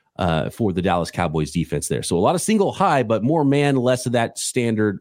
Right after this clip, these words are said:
old school cover three that teams really have, have done a good job of figuring out how to beat through the air, uh, but it's still a good coverage to run with eight guys in the box to, to stop defenses, why it's still,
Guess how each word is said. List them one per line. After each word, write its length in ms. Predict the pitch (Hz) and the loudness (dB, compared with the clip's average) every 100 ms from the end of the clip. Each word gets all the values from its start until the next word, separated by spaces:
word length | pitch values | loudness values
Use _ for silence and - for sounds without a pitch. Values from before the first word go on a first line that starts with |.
| - | -2
old 180 | 110 107 | -2 -2
school 240 | - 104 | -2 -2
cover 300 | - 101 90 | 0 -2 -2
three 380 | - 107 117 107 | -2 0 2 2
that 180 | 87 - | -2 -2
teams 240 | 107 90 | 0 2
really 260 | 98 98 90 | 2 2 0
have, 140 | - _ _ - _ - | -2 _ _ -20 _ -6
have 140 | 90 | -2
done 160 | 127 107 | -2 -2
a 40 | |
good 180 | 117 110 | -2 0
job 180 | 113 98 | 0 -2
of 60 | |
figuring 260 | - 117 110 | -2 0 2
out 140 | 95 | 2
how 100 | 107 | 0
to 80 | 90 | -2
beat 360 | 78 113 113 _ _ | -2 0 -2 _ _
through 300 | - 127 135 | -6 0 2
the 240 | 107 95 156 | 2 2 2
air, 280 | 127 98 92 _ | 2 0 -2 _
uh, 100 | 107 | -2
but 100 | 104 | 0
it's 100 | 104 | -2
still 200 | - 151 | 0 0
a 40 | 127 | 2
good 200 | 123 107 | 0 0
coverage 400 | 117 104 98 - | -2 0 -2 -2
to 100 | 110 | -2
run 480 | 95 95 92 90 - | 0 0 2 0 -2
with 140 | - | -4
eight 160 | 101 95 | -2 0
guys 220 | 87 82 | 0 0
in 40 | |
the 60 | 85 | 0
box 460 | 82 82 - - - _ _ _ _ _ | 0 -2 -6 -12 -14 _ _ _ _ _
to, 360 | - 98 90 82 | -4 0 2 2
to 100 | - | 0
stop 400 | 98 104 87 _ | -2 -2 -2 _
defenses, 480 | 120 104 82 78 80 | -2 0 -2 -4 -2
why 140 | 87 | 0
it's 100 | 82 | -2
still, 420 | - 104 101 90 | -2 0 2 0